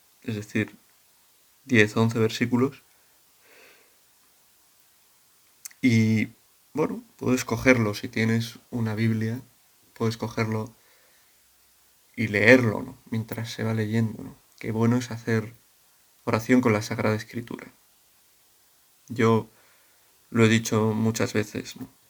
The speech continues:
O por lo menos, no sé si te lo habré dicho a ti o lo habrás escuchado tú,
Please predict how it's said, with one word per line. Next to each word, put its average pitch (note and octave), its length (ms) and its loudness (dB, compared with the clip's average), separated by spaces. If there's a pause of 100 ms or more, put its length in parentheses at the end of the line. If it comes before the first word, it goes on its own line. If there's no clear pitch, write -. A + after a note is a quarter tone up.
(1120)
O A#2 180 -2
por - 160 2
lo A2+ 120 6
menos, A#2 440 4 (480)
no A2+ 160 2
sé - 120 -6
si - 400 0 (580)
te A2+ 100 4
lo A2+ 60 4
habré A2+ 160 2
dicho A2+ 240 2
a - 80 0
ti A#2+ 100 2
o A#2 60 6
lo A2+ 60 6
habrás A2 200 2
escuchado A2 540 -2
tú, C3 260 -2